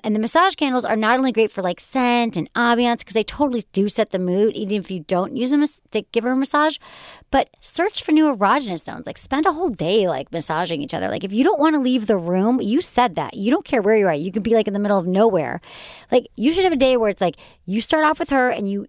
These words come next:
and your goal is to hold out on sex as long as you can, and you just massage her body and you wait as long as possible, okay,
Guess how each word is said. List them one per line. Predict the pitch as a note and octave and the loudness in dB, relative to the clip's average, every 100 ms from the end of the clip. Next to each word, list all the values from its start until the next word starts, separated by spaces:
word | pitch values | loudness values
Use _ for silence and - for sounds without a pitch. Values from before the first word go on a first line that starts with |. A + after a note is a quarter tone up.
| - | -4
and | G#3 | -2
your | G#3 | -2
goal | D#3+ A#3 B3+ B3 | 2 4 4 2
is | - G3 - | -2 -6 -8
to | F#3+ | -8
hold | - G3+ C4+ | -6 -6 2
out | C4 A#3 | 2 2
on | B3 | -2
sex | - G3+ F#3 - G3 | -2 0 0 -4 -10
as | F3 | -10
long | D#3 F3+ F#3 G#3 | -8 -2 -2 -2
as | A3+ | -4
you | C4 | -2
can, | G#3+ E3+ D#3+ E3 - - - - | 0 0 0 -4 -10 -20 -20 -8
and | G#3 G3 | -4 -2
you | G#3 B3 D4 A#4+ - - | 2 4 4 2 -4 -4
just | G#3 - F#3 | -6 -6 -6
massage | G3 - G#3 G#3 A#3 A#3 | -4 0 2 4 2 -2
her | A#3 A#3 | -4 0
body | F3 E3+ E3+ | 2 0 -2
and | F#3+ F#3+ | -6 -4
you | F#3 | 0
wait | G3 A3 - G3 | 2 0 -2 -8
as | D#3+ | -6
long | E3+ E3 E3+ F#3+ A#3 B3 C4+ C4+ - | -8 -8 -4 2 4 4 2 -2 -4
as | A3+ - - | -6 -6 -12
possible, | - - B3 B3 - G3 - - _ - | -14 -6 -4 -2 -2 -2 -4 -8 _ -10
okay, | - G#3+ C4 | 0 0 0